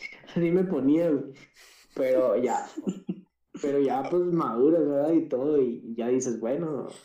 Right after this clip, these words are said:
si la gente es buena por, por eso, pues adelante". O sea, yo, por ejemplo, con mis niños, si el, si ellos quieren creer en, en Dios, pues allá ellos, ¿verdad? Con, men-, mientras no se metan con otra gente, mientras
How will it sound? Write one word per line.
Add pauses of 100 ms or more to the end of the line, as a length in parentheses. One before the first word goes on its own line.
(240)
si
la
gente
es
buena
por, (260)
por
eso,
pues
adelante".
O
sea, (400)
yo,
por
ejemplo,
con
mis
niños,
si
el,
si
ellos
quieren
creer
en, (720)
en
Dios,
pues
allá
ellos,
¿verdad?
Con,
men-,
mientras
no
se
metan
con
otra
gente,
mientras